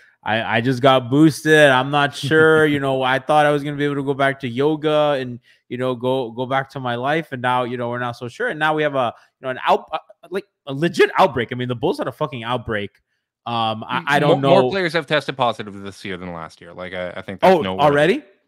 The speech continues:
Speaker 2: Yeah.
Speaker 1: This season or this calendar year?
Speaker 2: Th-, this season.
Speaker 1: No way.
Speaker 2: I, I,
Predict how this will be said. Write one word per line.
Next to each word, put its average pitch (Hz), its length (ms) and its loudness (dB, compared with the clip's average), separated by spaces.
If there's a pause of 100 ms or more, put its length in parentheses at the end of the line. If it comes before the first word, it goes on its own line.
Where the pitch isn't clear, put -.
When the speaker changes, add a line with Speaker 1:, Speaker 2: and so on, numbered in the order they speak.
(360)
Speaker 2:
Yeah. 175 120 -4
Speaker 1:
This 143 180 -6
season 196 380 -4
or 165 140 0
this 135 180 -6
calendar 117 400 -6
year? 101 220 -12 (280)
Speaker 2:
Th-, 107 200 -4
this 107 180 -8
season. 87 320 -10 (540)
Speaker 1:
No 110 180 -6
way. 92 300 -14 (420)
Speaker 2:
I, 113 80 0
I, 110 260 -2